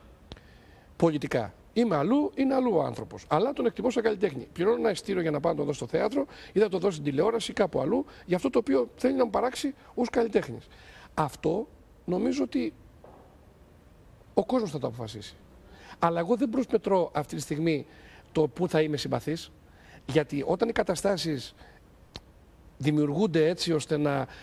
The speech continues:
θες, να, ρε παιδί μου, να έχεις μια εσωτερική ανάγκη, να κάνεις κάποια, κάποια, κάποια πράγματα για τον κόσμο, που έστω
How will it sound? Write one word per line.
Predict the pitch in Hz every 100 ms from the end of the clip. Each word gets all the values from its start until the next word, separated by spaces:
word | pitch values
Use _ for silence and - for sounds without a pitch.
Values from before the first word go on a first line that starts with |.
| -
θες, | 185 196 165
να, | 165
ρε | 175
παιδί | 165 202
μου, | 208 190 - - - -
να | 170 180 170 -
έχεις | 202 -
μια | 226
εσωτερική | 226 - 214 233
ανάγκη, | 220 180 127 101 - - -
να | 160
κάνεις | 160 247 -
κάποια, | - - - -
κάποια, | 240 - 240
κάποια | 226 247 240 233
πράγματα | 240 214 147
για | 147
τον | 180
κόσμο, | 196 151 110 - - - - - -
που | - 427
έστω | - 277 -